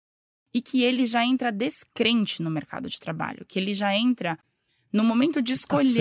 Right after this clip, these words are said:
Speaker 2: certo, tem que ser de
Speaker 1: <laughs> No momento de escolher o seu curso, já com tantas opções, ele já começa a ter um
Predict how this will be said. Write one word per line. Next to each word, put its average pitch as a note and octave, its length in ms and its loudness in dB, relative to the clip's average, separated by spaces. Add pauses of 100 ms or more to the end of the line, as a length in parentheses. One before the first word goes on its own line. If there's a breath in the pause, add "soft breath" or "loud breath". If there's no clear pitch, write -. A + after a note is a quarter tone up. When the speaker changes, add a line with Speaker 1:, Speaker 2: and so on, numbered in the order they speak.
Speaker 2:
certo, C#4 180 -2
tem D3 160 2
que - 60 -4
ser C#3+ 120 0
de B2+ 140 -2
Speaker 1:
<laughs> - 1040 -2
No B3 120 8
momento C#4+ 360 4
de B3 120 0
escolher A3 840 2 (180)
o F#3 40 -8
seu G3 220 2
curso, A#3+ 720 -2 (180)
já C4 280 0 (200)
com D4 180 2
tantas D4 400 0
opções, B3+ 500 2
ele B3+ 160 -2
já C4 160 0
começa C4+ 600 2
a C4 240 0
ter C4 140 -4
um C4+ 280 0